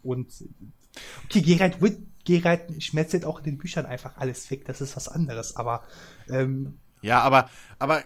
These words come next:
Speaker 2: guck mal, grad in so 'm, in so 'm Open World oder auch bei so 'm Survival-Spiel, ähm,
Speaker 1: Das Survival
Speaker 2: Ich
Speaker 1: hat's ja
Speaker 2: find
Speaker 1: nicht
Speaker 2: das
Speaker 1: mal wirklich. Es hat ja keinen Survival-Aspekt. Ich muss nicht wirklich essen,
Speaker 2: Ja,
Speaker 1: sammeln.
Speaker 2: aber du bist in einer, du bist in, in einer, in einer, in einer Zombie, äh, Apokalypse-Gedöns so.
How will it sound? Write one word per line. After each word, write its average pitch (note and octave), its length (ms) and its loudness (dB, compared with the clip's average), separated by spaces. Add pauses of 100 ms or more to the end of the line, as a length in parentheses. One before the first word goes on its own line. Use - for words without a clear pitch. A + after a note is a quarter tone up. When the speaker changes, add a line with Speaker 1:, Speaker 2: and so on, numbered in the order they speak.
(120)
Speaker 2:
guck D#3 120 -10
mal, E3 140 -2
grad C#3+ 240 -4
in D#3 140 -8
so D3+ 160 -6
'm, D3 180 -6
in C3 100 -4
so C3+ 100 -2
'm C3 120 -2
Open A#2+ 260 -4
World C#3 180 4
oder B2+ 240 2
auch B2+ 180 2
bei B2 160 2
so A#2+ 100 -4
'm A#2+ 80 -2
Survival-Spiel, A#2+ 840 0 (440)
ähm, A2+ 580 4 (460)
Speaker 1:
Das D3+ 160 -6
Survival E3+ 260 6
Speaker 2:
Ich F#3 100 2
Speaker 1:
hat's B3 160 0
ja - 60 6
Speaker 2:
find G#3 80 6
Speaker 1:
nicht C#3+ 120 0
Speaker 2:
das E3+ 80 2
Speaker 1:
mal B2+ 120 2
wirklich. B2 580 -4
Es - 100 -8
hat D#3+ 120 -2
ja - 60 -6
keinen F3 240 0
Survival-Aspekt. G3 680 0
Ich - 120 -8
muss C#3+ 200 -4
nicht F#3 260 2
wirklich - 300 -6
essen, G#3 300 -2
Speaker 2:
Ja, G#3 100 -2
Speaker 1:
sammeln. E3 220 4
Speaker 2:
aber F#3 360 10
du F3 80 2
bist F#3 180 2
in F#3+ 100 0
einer, F#3 140 2
du - 180 -8
bist - 340 0
in, D#3+ 240 -2
in D3+ 220 -6
einer, C#3 220 -2
in C#3 120 -4
einer, C#3 180 -2
in C3 120 -4
einer C3 100 -2
Zombie, C3 880 -6
äh, - 560 -18
Apokalypse-Gedöns B2 1800 -4
so. B2 280 -4